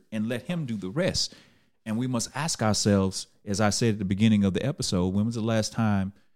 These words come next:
you told anybody about Jesus?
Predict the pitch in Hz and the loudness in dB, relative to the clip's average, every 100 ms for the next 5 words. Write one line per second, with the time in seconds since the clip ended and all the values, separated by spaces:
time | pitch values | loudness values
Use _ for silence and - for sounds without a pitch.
0 | _ _ _ _ _ - 98 160 - 101 | _ _ _ _ _ -8 -2 0 4 6
1 | 95 87 80 76 69 65 67 - _ _ | 6 2 0 -2 -4 -6 -12 -18 _ _
2 | _ _ - 80 87 - 80 80 65 - | _ _ -12 -4 -2 -2 -2 -2 -4 -6
3 | - - | -8 -8